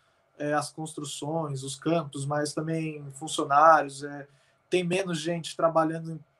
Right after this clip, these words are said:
prol do clube em, em relação a, aos clubes aqui do Brasil de elite, né?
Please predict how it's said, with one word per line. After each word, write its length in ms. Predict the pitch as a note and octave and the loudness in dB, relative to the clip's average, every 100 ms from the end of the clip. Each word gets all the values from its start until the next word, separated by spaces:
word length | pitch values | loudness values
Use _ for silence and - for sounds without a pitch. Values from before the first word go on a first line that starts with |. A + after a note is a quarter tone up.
| - | 2
prol 240 | E3 E3 | 4 4
do 120 | D#3 D3 | -2 -12
clube 300 | - D#3 C#3+ | -8 -6 -6
em, 240 | C#3 C#3 C#3+ D3+ | -6 -6 -8 -10
em 40 | |
relação 580 | D#3 D3+ C#3+ - D3+ D3+ | -6 -6 -6 -6 -4 2
a, 240 | D3 C#3+ - _ _ _ _ | 2 0 -6 _ _ _ _
aos 300 | C#3+ D3 C#3+ | -2 0 -4
clubes 340 | - E3+ D#3 D#3+ | -4 -4 -2 -4
aqui 180 | D#3 | -4
do 120 | D#3+ D3+ | -8 -2
Brasil 400 | D#3+ D3+ D3 D3 | 0 0 -2 -4
de 280 | C#3+ C#3 | -2 0
elite, 380 | D#3 D3 C#3 - | 0 0 -4 -8
né? 160 | C3+ | -8